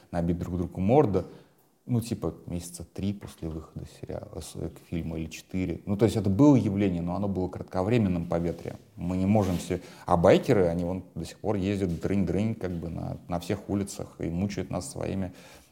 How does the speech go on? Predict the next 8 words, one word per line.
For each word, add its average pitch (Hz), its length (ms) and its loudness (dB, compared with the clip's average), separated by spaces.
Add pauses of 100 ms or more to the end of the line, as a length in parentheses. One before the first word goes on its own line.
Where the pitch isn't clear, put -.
ужасными 92 540 2
совершенно 90 440 -4
звуками 90 360 0
своих 87 420 -2
вот 87 120 -6
этих - 180 -10
вот 87 100 -6
двухколёсных. 85 640 -4